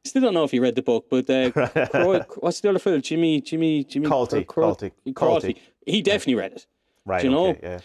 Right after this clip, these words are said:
Speaker 1: So, yeah, that's where it comes from, and this whole kinda "fuck you" of the Discordians kinda turning shit on its head is definitely in it, you know? And, and, and, and, and the thing I said about buying their souls back,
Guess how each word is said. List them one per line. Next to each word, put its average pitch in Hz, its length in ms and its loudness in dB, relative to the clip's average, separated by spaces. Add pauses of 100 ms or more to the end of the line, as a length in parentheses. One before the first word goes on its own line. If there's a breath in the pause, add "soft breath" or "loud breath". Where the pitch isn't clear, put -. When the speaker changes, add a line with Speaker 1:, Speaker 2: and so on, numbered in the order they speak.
(160 loud breath)
Speaker 1:
So, 131 680 2
yeah, 147 260 2
that's 151 200 0
where 139 100 2
it 131 60 0
comes 120 280 -2
from, 104 140 -8
and 101 160 -8
this - 120 -14
whole 113 160 -2
kinda 101 500 -6 (680)
"fuck - 220 -6
you" 135 240 4
of 110 100 -2
the 117 80 -4
Discordians 107 800 -4
kinda 104 220 -10
turning 113 520 -4
shit - 320 -2
on 110 140 -2
its 101 160 -12
head 113 300 -4 (460)
is 117 280 -8
definitely 120 400 -4
in 87 100 -10
it, - 160 -20
you 101 60 -8
know? 113 220 -6 (320 loud breath)
And, 151 180 0
and, 147 220 2
and, 147 220 -2
and, 147 200 -2
and 135 180 -2
the 135 60 2
thing 156 200 -2
I - 40 0
said 139 180 0
about 127 320 -2
buying 131 320 2
their 117 100 2
souls 135 380 0
back, 95 240 -4